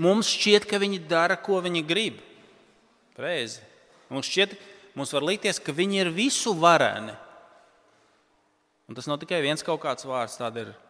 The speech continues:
vairāki. Pareizi. Mums liekas, ka viņiem, viņu vara ir neierobežota, tā var cilvēkiem šķist. Bet Dievs saka, skatieties, es esmu lielāks.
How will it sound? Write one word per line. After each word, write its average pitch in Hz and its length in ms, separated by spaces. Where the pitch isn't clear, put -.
vairāki. 123 720
Pareizi. 127 400
Mums 127 160
liekas, 180 200
ka 190 100
viņiem, 196 400
viņu 165 240
vara 180 300
ir 165 100
neierobežota, 131 1080
tā 131 160
var 113 160
cilvēkiem 107 560
šķist. - 420
Bet 131 100
Dievs 156 220
saka, 156 320
skatieties, 170 800
es 147 180
esmu 143 320
lielāks. 151 680